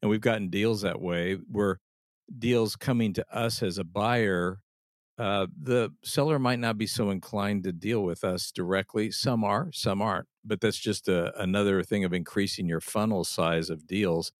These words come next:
And so we've gotten, just recently, we got a deal that was in his name. He, he basically gets, uh, I think he gets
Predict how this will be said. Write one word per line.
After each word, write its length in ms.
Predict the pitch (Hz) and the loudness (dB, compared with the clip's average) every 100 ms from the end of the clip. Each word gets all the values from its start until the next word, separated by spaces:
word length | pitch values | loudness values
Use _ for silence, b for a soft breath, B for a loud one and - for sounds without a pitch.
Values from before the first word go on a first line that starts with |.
| _ _ _ - | _ _ _ -6
And 100 | 92 | 0
so 100 | 110 | 0
we've 120 | 110 | 2
gotten, 480 | 104 95 87 - - - | 2 2 -2 -6 -12 -6
just 200 | 98 - | -6 0
recently, 380 | 110 - - 90 | 0 0 -2 0
we 120 | 87 | 2
got 160 | 90 | 2
a 60 | 87 | 0
deal 240 | 85 90 92 | 0 2 2
that 100 | - | 0
was 160 | 92 | -2
in 120 | 92 | -2
his 180 | 90 90 | -2 -2
name. 160 | 101 101 | -2 0
He, 160 | 110 - _ _ - | -2 -4 _ _ -2
he 100 | 151 | 2
basically 640 | 131 127 - 127 120 117 | 4 2 2 0 2 2
gets, 440 | 110 107 - - - _ _ - | 2 2 2 -8 -8 _ _ -6
uh, 220 | 95 95 - | 0 2 0
I 40 | |
think 200 | 104 139 | -2 -2
he 80 | 127 | -2
gets 500 | 110 98 - - - | 0 0 -2 -8 -10